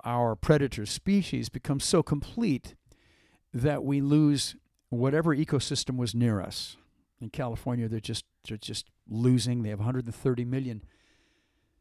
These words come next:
Tom Price told us, uh, a hundred and thirty million pine trees standing there dead.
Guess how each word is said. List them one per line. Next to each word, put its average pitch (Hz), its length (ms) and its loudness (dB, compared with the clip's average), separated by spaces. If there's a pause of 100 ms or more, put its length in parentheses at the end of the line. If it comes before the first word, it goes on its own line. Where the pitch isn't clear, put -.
(680)
Tom 123 280 -4
Price 117 220 -2
told 120 280 -2
us, 113 160 -6
uh, 110 260 -8
a 107 40 -12
hundred 120 200 -6
and 117 100 -12
thirty 117 200 -2
million 117 260 -4
pine 131 380 -6
trees 113 320 -6
standing 143 500 0
there 110 160 -2
dead. 117 560 -2